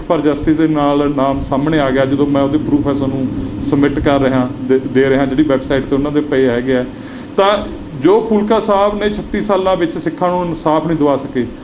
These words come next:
ਸਿਰਫ ਇਹਨਾਂ ਨੇ ਆਪ ਦਾ ਪੈਸਾ ਇਕੱਠਾ ਕਰਨ ਦੀ ਕੋਸ਼ਿਸ਼ ਕੀਤੀ ਹੈ ਤੇ ਉਸ ਦੀ ਜਿਹੜੀ ਇਹਨਾਂ ਨੇ, ਐਚ ਐਸ ਫੂਲਕਾ ਤੇ ਉਸਦੇ ਪਰਿਵਾਰ ਨੇ ਛੱਤੀ ਸਾਲਾਂ 'ਚ ਜਿਹੜੇ ਸਿੱਖਾਂ ਤੋਂ ਬਾਹਰਲੇ ਬੈਠਿਆਂ ਨੂੰ ਇਮੋਸ਼ਨਲੀ ਬਲੈਕਮੇਲ ਕਰਕੇ ਪੈਸਾ ਇਕੱਠਾ ਕਰਿਆ,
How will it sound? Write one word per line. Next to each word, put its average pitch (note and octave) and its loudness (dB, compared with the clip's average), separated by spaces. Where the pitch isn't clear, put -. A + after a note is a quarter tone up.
ਸਿਰਫ G#3 2
ਇਹਨਾਂ G#3+ 2
ਨੇ A3 2
ਆਪ F#3 2
ਦਾ F#3+ 4
ਪੈਸਾ F#3 0
ਇਕੱਠਾ F3+ -2
ਕਰਨ E3+ -2
ਦੀ E3 -4
ਕੋਸ਼ਿਸ਼ E3 -2
ਕੀਤੀ D#3 0
ਹੈ E3 4
ਤੇ E3+ 2
ਉਸ G#3 4
ਦੀ A3+ 4
ਜਿਹੜੀ A#3 2
ਇਹਨਾਂ A3 4
ਨੇ, A3+ 2
ਐਚ F#3 0
ਐਸ F#3+ 0
ਫੂਲਕਾ F#3 0
ਤੇ G3 0
ਉਸਦੇ F#3 2
ਪਰਿਵਾਰ D#3+ 2
ਨੇ F3 0
ਛੱਤੀ E3 -6
ਸਾਲਾਂ E3+ 0
'ਚ D3+ -2
ਜਿਹੜੇ E3 2
ਸਿੱਖਾਂ E3 -2
ਤੋਂ D#3+ 0
ਬਾਹਰਲੇ D3+ 0
ਬੈਠਿਆਂ D#3+ 0
ਨੂੰ E3 -2
ਇਮੋਸ਼ਨਲੀ D#3+ 0
ਬਲੈਕਮੇਲ D3 0
ਕਰਕੇ D3 -2
ਪੈਸਾ D3 0
ਇਕੱਠਾ D3 -4
ਕਰਿਆ, B2+ 0